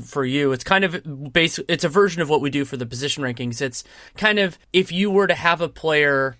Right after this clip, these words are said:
for a season and playoff, for a full season and playoffs, I've never been particularly certain on whether it's, like, it starts today or it's just, like, involves today. And if you wanna clarify that, but really that's what it is for me. So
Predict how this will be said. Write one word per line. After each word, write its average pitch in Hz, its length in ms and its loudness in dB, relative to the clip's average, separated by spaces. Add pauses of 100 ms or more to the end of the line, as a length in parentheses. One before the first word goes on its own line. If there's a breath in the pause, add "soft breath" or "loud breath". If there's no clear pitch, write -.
for 175 280 2
a 156 80 4
season 180 540 0
and 139 180 -2
playoff, 127 460 -2
for 170 200 2
a 139 60 2
full 185 280 2
season 156 340 -4
and 143 160 0
playoffs, 131 480 0 (160 soft breath)
I've 190 220 2
never 208 260 2
been 180 220 0
particularly 160 560 -6
certain 156 320 -4
on 143 140 0
whether 143 260 2
it's, 131 140 -2
like, 139 200 2 (140)
it 175 160 2
starts 151 420 2
today 160 300 4
or 143 140 2
it's 120 120 -8
just, - 240 -2
like, 131 340 -2
involves 143 580 2
today. 170 420 2 (120)
And 147 200 4
if 135 140 -4
you 156 100 0
wanna 147 240 2
clarify 143 400 4
that, 143 160 2
but 226 120 2
really 233 200 2
that's 180 220 2
what 170 120 -2
it 143 60 -4
is 147 120 -2
for 151 120 -4
me. 135 160 -2
So 147 300 2